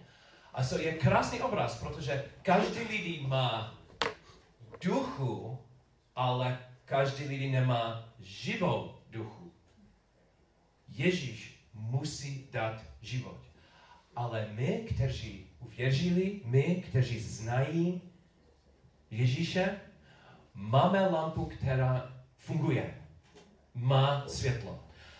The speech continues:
A co dělá ta lampa? Ta lampa hledá. A Bůh to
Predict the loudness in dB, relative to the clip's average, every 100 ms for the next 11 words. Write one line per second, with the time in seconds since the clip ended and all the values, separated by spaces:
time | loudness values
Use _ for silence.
0 | -8 2 2 2 2 4 4 6 6 6
1 | 6 2 -4 -14 -20 _ 2 4 4 4
2 | 2 2 0 -10 -16 -20 -20 -20 -20 _
3 | -20 -20 -20 -2 4 4 6 4 4 2
4 | 2 2 -4 -10 -20 -20 -20 _ _ _
5 | _ _ _ _ -10 -2 2 2 2 2
6 | 0 -8 -16 -20 -20 -20 -20 _ _ -2
7 | -2 -4 -6 -2 2 2 -2 -12 -20 _
8 | _ _ _ _ _ _ _ -6 -4 -4
9 | -6